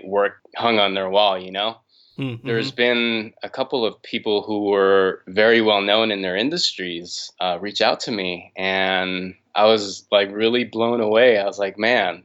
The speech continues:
Speaker 1: is this really happening?" So, uh, the first guy, um,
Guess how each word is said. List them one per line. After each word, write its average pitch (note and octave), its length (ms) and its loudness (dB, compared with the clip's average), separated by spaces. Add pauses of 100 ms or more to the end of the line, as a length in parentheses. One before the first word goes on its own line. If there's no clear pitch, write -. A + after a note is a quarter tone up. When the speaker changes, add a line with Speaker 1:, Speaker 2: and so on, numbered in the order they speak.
(120)
Speaker 1:
is F#2+ 100 -10
this G2 240 -8
really A#2 260 2
happening?" G2+ 380 -2
So, G2+ 320 -2 (340)
uh, F#2+ 200 -2
the F#2+ 80 -6
first - 380 -6
guy, F2+ 420 2 (120)
um, F2 480 -8